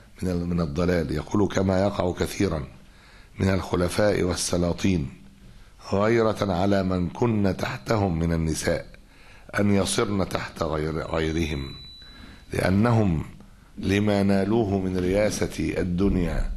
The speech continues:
وما صاروا إليهم من، في ما صاروا فيه من النخوة والكبرياء، يتخيلون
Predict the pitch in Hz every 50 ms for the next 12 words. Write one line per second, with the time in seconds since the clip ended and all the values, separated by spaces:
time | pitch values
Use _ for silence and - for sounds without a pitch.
0 | - - - - - - - - 92 90 92 92 90 87 - - 113 113 113 110
1 | 107 104 - - 101 98 98 95 92 90 92 82 76 69 - - - 87 95 92
2 | 90 90 90 - - - - - - 82 85 90 85 - 107 101 92 82 92 101
3 | 92 90 92 90 87 87 87 92 110 104 92 - 90 80 82 - - 92 78 76
4 | - - 87 87 87 95 104 120 127 123 - - - - - - - - - -
5 | - - - - - - - - - 90 - 90 85 - - 98 98 98 98 104
6 | 120 123 120 117 117 113